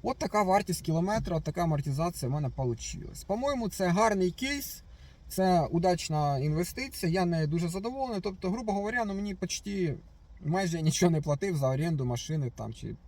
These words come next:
ну, ну, класно. Класно, три вісімсот в тиждень, це дуже класний результат, що така машина в оренду стоїла б, ну, не менше, чим чотири п'ятсот, а то й всі п'ять. Бо витрати палива до п'яти літрів в режимі таксі, бачите?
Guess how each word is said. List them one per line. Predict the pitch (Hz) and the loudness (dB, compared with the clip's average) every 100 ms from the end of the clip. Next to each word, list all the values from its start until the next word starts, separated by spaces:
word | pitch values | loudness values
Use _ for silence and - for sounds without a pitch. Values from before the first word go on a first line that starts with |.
| - - | -20 -14
ну, | - 120 - | -10 -8 -6
ну, | 180 | -2
класно. | 156 107 - 95 131 - - - - | 2 2 0 -10 -12 -16 -20 -20 0
Класно, | 190 208 147 | 2 2 0
три | 185 226 | -2 0
вісімсот | 196 185 170 185 | 0 0 0 -2
в | - - | -6 -8
тиждень, | 226 240 190 160 | -8 -6 -4 -4
це | 139 165 160 143 123 | -2 -2 0 -2 -2
дуже | 147 147 | -2 -2
класний | 131 135 135 131 | -2 -2 -2 -4
результат, | 135 160 226 226 | -4 -2 -2 -4
що | - - | -4 -6
така | - - 180 | -4 -2 0
машина | 165 - 226 202 | 0 -2 -4 -2
в | |
оренду | 147 165 175 139 | 0 0 0 -2
стоїла | - 180 170 135 | -2 0 2 0
б, | - - - - - - - - | -2 -16 -20 -20 -18 -18 -18 -8
ну, | 160 175 208 | 0 2 2
не | 190 190 | 2 2
менше, | 190 190 175 | 4 2 0
чим | 156 151 | 0 0
чотири | 139 - 160 | 0 0 0
п'ятсот, | 147 151 - 208 208 | 2 0 2 2 2
а | 139 | 2
то | 160 | 0
й | |
всі | 139 - | -2 -4
п'ять. | 117 110 101 | -6 -4 -4
Бо | 104 151 | 0 2
витрати | 151 160 170 160 | 2 2 -2 -2
палива | 143 190 220 170 127 | -2 -2 0 0 0
до | 131 202 | 0 0
п'яти | 160 147 156 | -2 -2 -2
літрів | 175 220 160 135 | -2 -4 -2 -2
в | |
режимі | 135 135 170 151 | -2 0 -2 -2
таксі, | 139 - - | -6 -10 -10
бачите? | 101 135 185 - - | -6 -6 -6 -12 -12